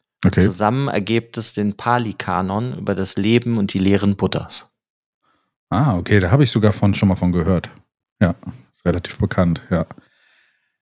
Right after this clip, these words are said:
Speaker 1: Ja, ist ein Buch, das braucht sehr viele
Speaker 2: Marmorplatten.
Speaker 1: Häuser. Ja, und auch Häuser, weil jede Marmorplatte ja ein Häuschen hat.
Speaker 2: Ja.
Speaker 1: Ja.
Speaker 2: Fand ich auf jeden Fall
Speaker 1: Cool.
Speaker 2: cool.
Speaker 1: Ja.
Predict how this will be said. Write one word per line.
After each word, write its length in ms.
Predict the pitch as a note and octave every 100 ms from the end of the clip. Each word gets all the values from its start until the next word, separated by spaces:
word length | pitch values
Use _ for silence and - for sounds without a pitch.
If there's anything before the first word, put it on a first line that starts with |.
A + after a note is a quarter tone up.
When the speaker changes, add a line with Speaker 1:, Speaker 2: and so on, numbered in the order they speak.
| _ F#2+
Speaker 1:
Ja, 220 | G2+ A2 - - _ _ _ _ _ _
ist 140 | -
ein 420 | F#2+ F#2 F2 F2+ G2
Buch, 220 | A2 G#2+
das 220 | G#2 G2
braucht 500 | - A2+ A2+ - -
sehr 140 | A2+
viele 480 | G#2+ B2+ B2+ C3 B2+ - _ _ _ _ _ _ _ _ _ _ _
Speaker 2:
Marmorplatten. 600 | C3+ A2+ G#2 D#2 F#2 E2+
Speaker 1:
Häuser. 720 | - - _ _ _ _ -
Ja, 140 | G#2+ F2+
und 180 | A2 B2
auch 140 | B2
Häuser, 340 | A#2 F2 E2 - - _ _
weil 140 | F#2 F#2
jede 180 | G2
Marmorplatte 540 | G2 G#2+ B2 - B2 B2+
ja 80 | B2+
ein 160 | C3
Häuschen 340 | B2+ A2 - C#2+
hat. 160 | D#2 - _ _ _ _ _ _ -
Speaker 2:
Ja. 100 | F3 - _ _ _ _ _ -
Speaker 1:
Ja. 100 | D3
Speaker 2:
Fand 160 | B2 F#2+
ich 80 |
auf 80 | F#2+
jeden 140 | F#2+ F2
Fall 100 | C3
Speaker 1:
Cool. 100 | G#2
Speaker 2:
cool. 180 | G2+ G2 _ _ _ _ _
Speaker 1:
Ja. 200 | F#2+